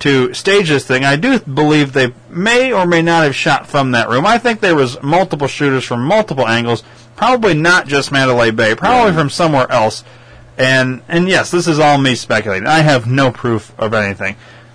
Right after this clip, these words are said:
Speaker 1: But I don't believe this guy even fucking fired a goddamn gun.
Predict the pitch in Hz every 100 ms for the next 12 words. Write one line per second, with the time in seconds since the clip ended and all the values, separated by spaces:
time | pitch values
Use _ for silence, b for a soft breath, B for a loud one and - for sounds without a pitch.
0 | B 135 131 123 - - 165 202 180 170
1 | 147 147 131 135 151 - 135 117 120 135
2 | 120 107 - 131 120 110 - 120 113 107
3 | 101 101 101 98 92 90 92